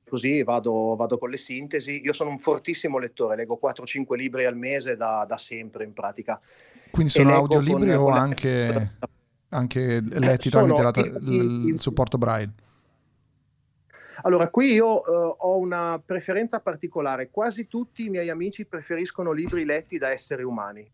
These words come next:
Speaker 1: no? Con la
Speaker 2: Mhm.
Speaker 1: voce, questi donatori di voce. C'è questa associazione, Il Libro Parlato, per esempio, che ha tantissimi titoli in catalogo. Eh, io però e pochi altri preferiamo le sintesi, cioè io preferisco un libro in e-, in epub, in P D F o in testo o in doc,
Speaker 2: Mhm.
Speaker 1: che do in pasto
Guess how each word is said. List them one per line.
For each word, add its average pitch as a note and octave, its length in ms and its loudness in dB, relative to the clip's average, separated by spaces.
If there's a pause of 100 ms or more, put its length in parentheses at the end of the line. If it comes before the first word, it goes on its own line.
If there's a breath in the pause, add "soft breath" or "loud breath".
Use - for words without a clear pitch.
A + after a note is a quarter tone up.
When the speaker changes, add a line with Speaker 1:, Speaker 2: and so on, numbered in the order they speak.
Speaker 1:
no? B2 140 -8
Con B2+ 260 2
la B2 80 2
Speaker 2:
Mhm. B2+ 80 0
Speaker 1:
voce, C3 480 -2 (880)
questi C#3 240 -6
donatori D3+ 480 2
di C#3 120 -4
voce. C3+ 520 -2 (280 loud breath)
C'è - 120 -10
questa C3+ 200 -2
associazione, C#3+ 600 2
Il B2+ 60 4
Libro B2+ 260 2
Parlato, B2+ 480 0
per A#2+ 160 -4
esempio, B2 380 -4
che - 120 -6
ha A#2 320 0 (200)
tantissimi C3 520 -6
titoli B2 320 -6
in A#2 80 -10
catalogo. A#2 640 -2 (720 loud breath)
Eh, F#3 260 2
io A3 260 2
però F#3+ 280 0
e E3+ 60 -2
pochi G3+ 360 -4
altri G3 500 -4
preferiamo F3 640 -4
le F3 120 -2
sintesi, A#2+ 600 -6
cioè D3 160 2
io E3+ 180 2
preferisco D#3+ 560 -4
un C#3 220 0
libro D3+ 340 0
in C#3 140 0
e-, C#3+ 160 0
in C3+ 160 -6
epub, C#3 460 -2
in C3 120 -4
P B2+ 120 -10
D B2 120 -10
F C3 340 -6
o A#2+ 200 -6
in A2+ 380 -12
testo A#2 420 -4
o A#2+ 120 0
in A#2+ 120 -4
doc, B2 240 -2
Speaker 2:
Mhm. A#2+ 440 2
Speaker 1:
che D#3 140 -2
do E3 280 4
in D3 180 -2
pasto C#3 500 -2